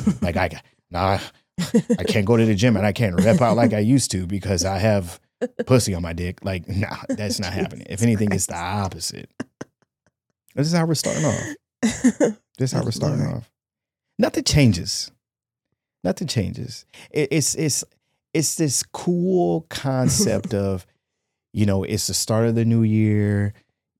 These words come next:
Speaker 2: you know, the, the, the dates changing, yada, yada, yada. So it's, it's a clean slate.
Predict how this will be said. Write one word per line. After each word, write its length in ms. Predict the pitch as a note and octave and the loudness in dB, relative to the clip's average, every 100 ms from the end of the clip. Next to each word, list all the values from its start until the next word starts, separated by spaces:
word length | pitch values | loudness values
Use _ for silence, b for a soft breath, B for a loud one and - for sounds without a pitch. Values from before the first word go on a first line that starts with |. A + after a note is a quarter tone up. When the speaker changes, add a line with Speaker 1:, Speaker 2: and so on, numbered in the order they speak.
| _ | _
Speaker 2:
you 140 | F#2+ F#2 | -8 -6
know, 360 | F2 F2+ F2 - | -6 -6 -10 -10
the, 120 | G2 - _ | -10 -10 _
the, 120 | F#2+ - _ | -8 -8 _
the 80 | G2+ F2+ | -14 -2
dates 360 | G#2+ A2+ - - | 2 2 2 -2
changing, 1040 | - A#2 G#2 G2+ F#2+ G#2 G2+ G2+ G2 G2 G2+ | 0 2 2 2 2 2 4 2 0 -2 -4
yada, 220 | G2+ G2 | -2 0
yada, 200 | G2 G2 | -2 -2
yada. 380 | G2 G2+ G2 G2 | -2 0 0 -2
So 260 | - F#2 F#2+ | -2 -2 -2
it's, 320 | F2 - - | -2 -4 -4
it's 280 | G2 G2 - | -8 -6 -4
a 80 | - | -6
clean 760 | - - A#2+ A#2+ A#2 A2+ A2 G2+ | -10 -2 2 4 4 2 2 0
slate. 460 | - G2 F2+ - | -4 -4 -8 -10